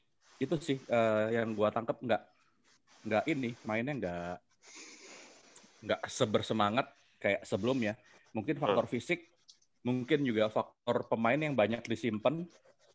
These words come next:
Speaker 2: Iya.
Speaker 1: Kan kita berapa minggu atau bulan, sebulan ke depan ini kan penuh banget nih.
Speaker 2: Hmm.
Speaker 1: Rabiot dicadangin, eh, Kulu dicadangin. Eh, jadi ya banyak pemain-pemain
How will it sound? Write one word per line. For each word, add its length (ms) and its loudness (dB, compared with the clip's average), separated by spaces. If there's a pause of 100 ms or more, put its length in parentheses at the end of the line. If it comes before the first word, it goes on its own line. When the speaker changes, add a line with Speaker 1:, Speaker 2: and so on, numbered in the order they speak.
(160)
Speaker 2:
Iya. 200 2
Speaker 1:
Kan 160 0
kita 440 4 (400)
berapa 800 2
minggu 480 2
atau 160 0
bulan, 560 0
sebulan 440 2
ke 120 -2
depan 320 -2
ini 160 -2
kan 160 2
penuh 240 0
banget 360 0
nih. 140 -6 (720)
Speaker 2:
Hmm. 240 -2 (160)
Speaker 1:
Rabiot 480 4
dicadangin, 800 0 (680)
eh, 200 -4
Kulu 760 2
dicadangin. 920 -2 (960)
Eh, 400 -6
jadi 240 0 (160)
ya 240 0
banyak 320 -2
pemain-pemain 640 -4